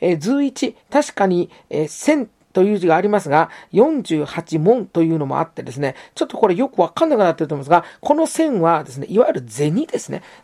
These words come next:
銭四十八文という意味でですね、その円、銭、輪の銭とは違いますよね。えー、円、銭、輪の銭なら下に文がついてるわけがない。えー、文というのは一両四千文の、えー、江戸時代の単位ですよね。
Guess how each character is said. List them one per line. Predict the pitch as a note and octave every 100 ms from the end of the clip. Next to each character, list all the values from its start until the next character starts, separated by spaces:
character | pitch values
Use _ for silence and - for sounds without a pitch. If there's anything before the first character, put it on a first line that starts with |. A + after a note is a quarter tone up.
| -
銭 | C3 F3+ G#3+ A#3
四 | E4 G4+ F#3
十 | F3 D#3+
八 | - - -
文 | D4 G3+ C#3
と | D3+
い | D3
う | C#3+
意 | F3
味 | D#3+ C#3
で | -
で | -
す | D#3+
ね、 | D#3+ - - -
そ | C#3+
の | D3
円、 | - E4+ A#3+
銭、 | - B3+ F3+
輪 | G3 A3 D3+
の |
銭 | C#3 A#3 A3+
と | -
は | - -
違 | A3+ A#3
い |
ま | G#3
す |
よ | C#3
ね。 | C#3+ F#3 - - -
え | D#3
ー、 |
円、 | C4 C4+
銭、 | G#3 F#3+
輪 | F3
の | D#3+ D3+
銭 | G3+ F#3
な | D#3
ら | D3+
下 | C#3 F#3+
に | F3+
文 | D#3+ G#3+ A3+
が | F#3
つ | A#3+
い | A#3
て | C3+
る |
わ | C#3
け | C3+
が | C3
な | C#3
い。 | - - - -
え | D3+
ー、 |
文 | F#3 C4+ B3+
と | G#3+
い |
う | G#3
の | A#3
は | A3+ -
一 | D#3+ A#3
両 | G3+ D#3
四 | D3+ G3+
千 | G3 G#3 G3
文 | F#3+ F#3
の、 | A3+ A3+ - -
え | C#3+
ー、 | E3
江 |
戸 | B3
時 | B3
代 | A#3 F#3
の | C#3
単 | C3+ C#3 B2
位 | A#2+
で | C3+
す | G3+
よ |
ね。 | B3